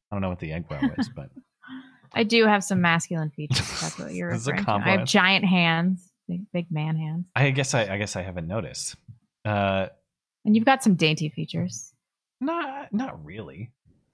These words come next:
Speaker 1: Not really.
Speaker 2: I'm, I'm just messing with you.
Speaker 1: Um, I don't know if I could read this one. It's a commentary on the,
Speaker 2: <laughs>
Speaker 1: mm, mm, it's critical of aforementioned trannies and commies, but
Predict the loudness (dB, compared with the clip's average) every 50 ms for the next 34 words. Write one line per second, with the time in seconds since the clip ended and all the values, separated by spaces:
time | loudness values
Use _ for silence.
0 | _ -10 -8 -8 -8 -8 -10 -8 -6 -6 -6 -6 -4 -2 -2 -2 -2 0 2 2
1 | 2 2 2 0 -2 -2 -2 -4 -4 -4 -4 -6 -6 -4 -2 -2 0 -2 -2 -4
2 | -4 -6 -4 0 2 4 4 4 4 4 2 0 -2 -4 -10 -12 -14 _ _ _
3 | _ _ _ _ _ _ _ _ -4 0 2 2 2 4 4 2 2 2 0 -2
4 | -2 -2 -2 -4 -4 -4 -4 -6 -6 -6 -6 -6 -6 -2 -2 -2 0 0 -2 -2
5 | 0 2 2 2 4 4 4 6 6 8 8 8 8 8 8 6 6 6 4 4
6 | 4 4 4 4 2 2 -2 -4 -10 -18 _ _ _ _ _ _ _ _ _ 2
7 | 4 6 6 8 6 6 4 2 -4 _ _ _ _ _ _ _ _ _ _ _
8 | 2 4 6 8 8 8 8 8 8 8 8 8 6 4 2 -2 _ _ _ _
9 | _ -20 -20 -20 -20 -20 -20 _ _ _ _ _ _ 0 2 2 2 2 2 2
10 | 2 2 0 2 2 2 2 2 -2 -10 _ _ _ _ _ _ _ 2 4 4
11 | 4 4 2 2 2 0 0 0 -2 -2 -2 0 2 2 4 4 4 4 2 2
12 | 2 2 2 2 2 0 0 0 0 0 0 -2 -4 -8 -10 -10 -12 -12 _ _
13 | _ _ _ _ _ _ _ -4 0 2 2 2